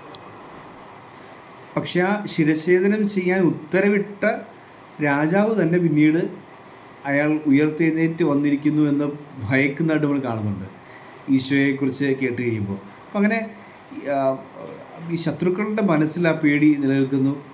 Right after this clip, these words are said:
സ്നേഹിക്കുന്നവരുടെ മനസ്സിൽ ആ മഹത്വം നിലനിൽക്കുന്നു. നൂറ്റാണ്ടുകൾ കഴിഞ്ഞും അവരെക്കുറിച്ചുള്ള ക-, അവരെക്കുറിച്ചുള്ള കാര്യങ്ങളിങ്ങനെ നിലനിൽക്കുകയാണ്, അങ്ങനെ മരണമില്ലാത്തവരായി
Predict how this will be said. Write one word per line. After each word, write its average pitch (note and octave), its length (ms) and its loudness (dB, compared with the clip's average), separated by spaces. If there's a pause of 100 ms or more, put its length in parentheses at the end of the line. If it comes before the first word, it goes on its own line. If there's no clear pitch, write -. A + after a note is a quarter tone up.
(340)
സ്നേഹിക്കുന്നവരുടെ G3 680 4
മനസ്സിൽ D#3+ 400 0
ആ D3+ 40 2
മഹത്വം D3+ 460 0
നിലനിൽക്കുന്നു. C3+ 540 2 (920)
നൂറ്റാണ്ടുകൾ G#3+ 640 4
കഴിഞ്ഞും D#3+ 480 2
അവരെക്കുറിച്ചുള്ള D3 720 0 (680)
ക-, C3 400 0
അവരെക്കുറിച്ചുള്ള D#3 540 0
കാര്യങ്ങളിങ്ങനെ C#3+ 500 -2
നിലനിൽക്കുകയാണ്, D3 800 2 (580)
അങ്ങനെ C#3 240 0 (180)
മരണമില്ലാത്തവരായി C3 920 -2